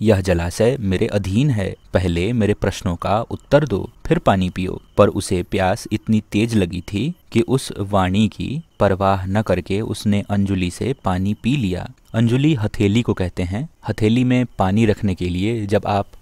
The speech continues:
उसे ऊपर की तरफ मोड़ते हैं तो उसे अंजुली कहते हैं। पानी पीकर किनारे पर चढ़ते ही उसे कुछ चक्कर सा आया और वह गिर पड़ा। बड़ी देर तक नकुल के न लौटने पर युधिष्ठिर चिंतित हो गए और उन्होंने सहदेव को भेजा।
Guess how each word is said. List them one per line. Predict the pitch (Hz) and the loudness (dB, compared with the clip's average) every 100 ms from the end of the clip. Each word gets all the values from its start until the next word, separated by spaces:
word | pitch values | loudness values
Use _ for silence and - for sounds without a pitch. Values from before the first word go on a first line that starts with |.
| - | -8
उसे | 107 - | -2 2
ऊपर | 110 110 98 - | 2 2 0 0
की | 117 | 0
तरफ | 110 107 - | 0 0 0
मोड़ते | 101 95 104 - 92 | 0 2 0 -2 -4
हैं | 92 117 165 - | -2 -4 -6 -6
तो | 107 | -4
उसे | 104 113 | 0 0
अंजुली | - 104 98 92 90 | 0 0 2 2 0
कहते | 90 87 90 | -2 -4 -6
हैं। | 90 135 - - | -6 -8 -8 0
पानी | 104 92 90 | 2 2 -2
पीकर | - 90 104 151 | -4 -2 -2 -2
किनारे | - 104 98 104 131 | -2 0 2 2 0
पर | 135 135 | 0 -2
चढ़ते | - 107 95 - | -2 -2 0 0
ही | 101 90 90 110 | 0 0 -4 -6
उसे | 110 107 113 | -6 -4 -2
कुछ | 127 - | -2 -2
चक्कर | - - - 101 | -4 -2 -2 0
सा | - 90 95 | 0 -2 -2
आया | 87 90 107 | -2 -2 -2
और | 120 107 | -4 -4
वह | 104 107 | -2 -2
गिर | 101 135 | -2 0
पड़ा। | 107 92 - - | 0 0 -4 -8
बड़ी | 113 110 113 107 | 0 4 4 2
देर | 107 110 | 2 2
तक | 101 - - | 0 -6 -4
नकुल | 104 101 117 113 | -2 0 0 -2
के | 113 104 | 0 0
न | 95 110 | 0 2
लौटने | 139 92 - 90 | 2 0 0 -6
पर | 92 98 147 135 | -4 -4 -4 -2
युधिष्ठिर | 101 101 107 - 113 | 0 0 -2 -2 -4
चिंतित | - 98 98 151 101 | -2 -2 0 -2 0
हो | 92 | -2
गए | 90 95 135 - - | 0 -2 -6 -6 2
और | 101 | 4
उन्होंने | 101 110 98 87 82 113 | 4 -2 -2 -2 -2 -6
सहदेव | - - 95 90 92 139 | -4 -2 -2 0 0 0
को | - 131 | 0 0
भेजा। | 98 82 - | -2 -4 -8